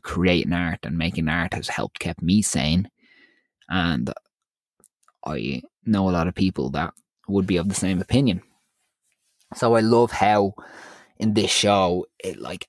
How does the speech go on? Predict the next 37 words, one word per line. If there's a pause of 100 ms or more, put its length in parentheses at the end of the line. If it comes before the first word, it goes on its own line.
actually
saves
his
life. (920)
On
top
of
that,
Bill
Hader's
amazing. (640)
Um,
if
you
don't
know
him,
just
watch
him.
He's
on
Saturday
Night
Live,
lots
of
shit.
He's
the
guy (540)
that (400)
play-,
that
was (280)
in
It